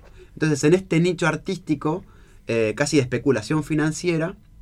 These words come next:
lo que se hacía era designar un valor que va a ser por oferta o por demanda, por, por, por, por estas leyes de mercado, que lo que se dice es, "Bueno, yo tengo esta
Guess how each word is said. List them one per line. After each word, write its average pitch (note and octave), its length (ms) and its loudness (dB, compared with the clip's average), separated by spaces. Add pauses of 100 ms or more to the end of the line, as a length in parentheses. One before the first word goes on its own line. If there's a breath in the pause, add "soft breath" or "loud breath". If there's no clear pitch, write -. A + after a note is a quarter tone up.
(340 soft breath)
lo B2 160 2
que B2 100 -2
se A#2+ 100 -6
hacía C#3+ 300 2
era A2 220 2
designar A2+ 600 0
un A#2 160 0
valor C#3 360 6
que A2 100 -2
va G#2 60 0
a A2 40 -2
ser G#2+ 160 -6
por A2 140 0
oferta B2+ 440 2
o F#2 40 -8
por G2 160 -8
demanda, C3+ 500 0 (760)
por, F#2+ 260 -6 (100)
por, G2+ 220 -4
por, F#2 480 -4 (260 loud breath)
por F#2+ 120 -2
estas A#2 240 -2
leyes C3 340 2
de A2+ 80 -2
mercado, C3+ 560 4 (600 soft breath)
que B2+ 120 4
lo B2 100 4
que C3 120 2
se C3 100 0
dice C#3+ 400 4
es, G2 140 -4
"Bueno, G#2 200 0
yo A#2+ 140 -4
tengo B2+ 420 2
esta G#2+ 800 -2